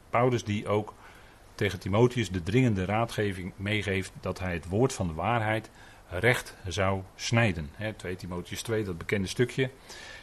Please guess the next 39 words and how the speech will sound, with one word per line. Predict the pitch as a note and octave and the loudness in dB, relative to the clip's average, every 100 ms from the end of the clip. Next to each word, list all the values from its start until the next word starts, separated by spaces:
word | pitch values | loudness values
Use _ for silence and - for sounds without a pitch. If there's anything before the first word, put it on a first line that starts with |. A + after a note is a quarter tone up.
| - | -2
En | G#2+ A2 G#2 - - - - - | 4 6 4 -4 -20 -20 -20 -12
dat | F#2+ G#2 - | 0 0 0
Timotheus | - G2 A2 G#2+ G#2+ - | -4 2 2 2 -2 -2
ook | G#2 F#2 | -4 -4
bereid | F#2+ G2 G#2+ G#2 - | 0 2 0 -2 -12
zou | - F#2 G2 | -8 -2 0
zijn, | F#2+ G2 G2 G2 | 2 2 2 -2
en | F2 | -4
dat | F#2 | -2
moest | F#2 - | -2 -2
hij | |
ook | F2 F2+ | -4 0
doorgeven | A#2 G#2 F#2 E2+ | 2 2 0 0
aan | E2+ | -2
anderen | A#2+ D3+ C#3 B2+ B2 | 0 4 4 4 0
die | G#2 | -2
dat | G#2 - | -4 -2
kunnen, | A2 G2+ G2 - - - - - - | 0 0 -6 -12 -20 -18 -18 -12 2
om | G#2+ G#2 | 4 4
de | F#2+ G2 F#2 - - | 2 2 0 -4 6
tegensprekers, | C#3+ C#3+ B2+ - - C3 C#3 - - | 6 8 4 4 8 8 8 4 2
hè, | A#2+ | -2
dat | A#2 F#2+ | -2 -2
zijn | G#2+ F#2+ | -2 0
de, | F2 E2+ E2 - - - - F#2 | -2 -2 -4 -10 -20 -20 -16 -8
de | F#2 | -4
mensen | G2 F#2+ - | -2 -2 -4
die | F2+ F#2 - | -2 -2 -2
anti | - B2+ B2 B2+ B2 | 0 2 2 0 -2
spreken, | A#2 - A#2+ A#2 C3 C#3 D3+ - | -4 0 2 2 0 -4 -8 -14
dat | F2 - | -14 -10
zijn | E2+ E2+ | -8 -6
de | E2+ | -6
in | F#2 | -6
plaats | - A2 G#2 - | -2 -2 -2 0
van | B2+ C3 | 0 0
sprekers, | - C#3 B2+ B2+ D3 - - - - | 0 4 4 4 0 -2 -10 -16 -10
hè, | G2+ A2+ | -8 -6
die | F2 E2+ | -4 -6